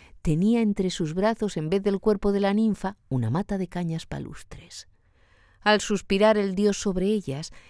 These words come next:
el aire produjo, al atravesarlas, un suave sonido parecido a un lamento. Cautivado por este nuevo invento y por la dulzura del son, el dios había dicho:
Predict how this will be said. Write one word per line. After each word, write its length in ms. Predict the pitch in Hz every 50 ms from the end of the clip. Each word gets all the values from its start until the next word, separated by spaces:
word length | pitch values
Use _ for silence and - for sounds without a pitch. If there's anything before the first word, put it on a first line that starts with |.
| - -
el 120 | - 113 117
aire 280 | 131 165 190 180 180
produjo, 580 | 175 - 151 143 147 196 196 - - - 196 - - -
al 200 | - 135 135 131
atravesarlas, 920 | 135 135 - - 131 127 127 120 - - 214 233 233 240 240 247 247 247 - - - _ -
un 180 | - 151 143
suave 360 | 139 - - - 240 254 262 240
sonido 400 | - - 208 226 247 262 262 233
parecido 480 | - 208 190 160 - - 262 269 285
a 40 | 277
un 120 | 269 262
lamento. 480 | 254 254 277 330 339 294 - - - - - - - _ _ _ _ - - - - - - - - - -
Cautivado 640 | - 247 240 240 220 - 226 233 254 277 277 277 269
por 180 | - - 247 240
este 300 | 247 226 - - 254 240
nuevo 260 | 226 240 240 226 240
invento 580 | 240 226 214 214 208 247 247 226 202 165 - 123
y 60 | 120
por 240 | 110 - 117 120 127
la 180 | 135 131 127
dulzura 540 | 127 131 127 127 123 - - 220 240 240 226
del 200 | 208 220 220 214
son, 440 | - - - 247 233 202 185 190 208 - - - - - - - -
el 200 | 165 160 147 135
dios 300 | 139 180 190 180 - -
había 280 | 143 131 139 131 127 123
dicho: 420 | 127 117 - - - - - -